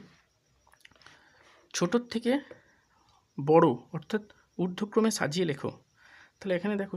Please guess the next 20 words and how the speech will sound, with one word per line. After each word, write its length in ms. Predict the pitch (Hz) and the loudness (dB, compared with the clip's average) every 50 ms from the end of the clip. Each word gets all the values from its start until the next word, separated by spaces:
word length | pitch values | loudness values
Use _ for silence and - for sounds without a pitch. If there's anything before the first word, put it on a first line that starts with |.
| 175 | -8
ছোটোর 180 | - 170 196 196 - | -6 -8 -8 -6 -4
থেকে 140 | 208 208 190 170 | -2 -2 2 2
বড় 120 | 151 156 175 175 | 2 2 2 0
সাজিয়ে 240 | - 190 180 190 185 190 | -2 -4 -2 -2 -2 -2
পেলাম 220 | 175 165 160 156 143 143 - _ _ _ _ _ _ _ _ _ _ _ _ - | -2 -2 -2 -2 -4 -6 -10 _ _ _ _ _ _ _ _ _ _ _ _ -4
বা 100 | 165 143 143 - | -4 0 2 2
পাবো 220 | 151 139 123 120 117 - - _ _ _ _ _ _ _ _ _ _ _ _ _ _ _ _ _ _ _ _ _ _ _ _ _ _ _ _ - | 2 2 2 -2 -4 -6 -10 _ _ _ _ _ _ _ _ _ _ _ _ _ _ _ _ _ _ _ _ _ _ _ _ _ _ _ _ -8
দুইয়ের 320 | 139 135 139 147 151 151 147 | -6 -2 0 2 2 2 0
একেরটা। 380 | 147 - 156 151 - - - 139 147 - - _ _ _ _ _ _ _ _ _ _ _ _ _ _ _ _ _ _ _ _ _ _ _ _ _ _ _ _ - - - _ _ _ _ _ _ _ _ _ _ | -2 -4 -8 -8 -8 -8 -8 -8 -8 -12 -18 _ _ _ _ _ _ _ _ _ _ _ _ _ _ _ _ _ _ _ _ _ _ _ _ _ _ _ _ -20 -20 -20 _ _ _ _ _ _ _ _ _ _
সব 180 | - - 175 175 175 | -4 -2 -2 -2 -2
থেকে 140 | - 208 208 233 - | -4 -6 -6 -6 -4
ছোট 140 | - 175 - 214 190 | -4 -2 0 0 0
দেখো 180 | 190 190 190 - 202 185 | 0 -2 -2 -2 -2 -2
আছে 200 | 175 175 - 202 220 220 - - - _ _ _ _ _ _ _ _ _ _ _ _ _ _ _ _ _ _ _ _ _ _ _ _ _ | -2 -2 -4 -6 -6 -6 -8 -14 -20 _ _ _ _ _ _ _ _ _ _ _ _ _ _ _ _ _ _ _ _ _ _ _ _ _
শূন্য 400 | - - - 185 196 214 220 226 226 233 240 254 247 - _ _ _ _ _ _ _ _ _ _ _ _ _ _ _ _ _ _ _ _ _ _ _ _ _ _ _ _ _ _ _ _ | -18 -4 0 2 4 4 4 6 4 4 4 2 -2 -8 _ _ _ _ _ _ _ _ _ _ _ _ _ _ _ _ _ _ _ _ _ _ _ _ _ _ _ _ _ _ _ _
দশমিক 540 | - 151 156 151 - - 202 175 143 151 - - - - - _ _ _ _ _ _ | -4 -2 -2 -2 -2 0 0 0 0 -2 -6 -12 -20 -20 -20 _ _ _ _ _ _
পাঁচ 300 | - 170 170 180 202 202 - - - - - 165 160 | 2 4 4 4 2 0 -4 -10 -10 -4 0 0 0
এক 80 | 170 170 - - | 0 -2 -6 -10
তিন, 140 | - 131 - - - _ _ _ _ _ _ _ - - - - - - - _ _ _ _ - | -8 -8 -8 -10 -12 _ _ _ _ _ _ _ -20 -20 -20 -20 -20 -20 -20 _ _ _ _ 4
তার 180 | 165 165 202 | 4 4 4